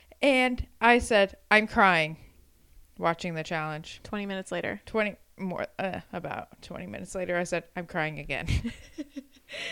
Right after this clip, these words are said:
Speaker 1: And do you know what both of those cries were about?
Speaker 2: I'm assuming, okay, so obviously the first one was Casey and Nany, who are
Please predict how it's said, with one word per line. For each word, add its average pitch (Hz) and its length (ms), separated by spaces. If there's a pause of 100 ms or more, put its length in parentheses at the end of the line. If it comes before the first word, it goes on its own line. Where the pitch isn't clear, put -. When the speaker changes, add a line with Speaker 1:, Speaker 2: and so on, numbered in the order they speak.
(160)
Speaker 1:
And 240 120
do 240 80
you 226 140
know 180 220
what 185 180
both 180 180
of 170 120
those 151 180
cries 147 320
were 147 120
about? 151 440 (160)
Speaker 2:
I'm 240 180
assuming, 254 680
okay, 220 180
so 214 140
obviously 247 360
the 330 120
first 233 240
one 220 240
was 214 160
Casey 220 360
and 240 140
Nany, 202 340
who 202 140
are 196 300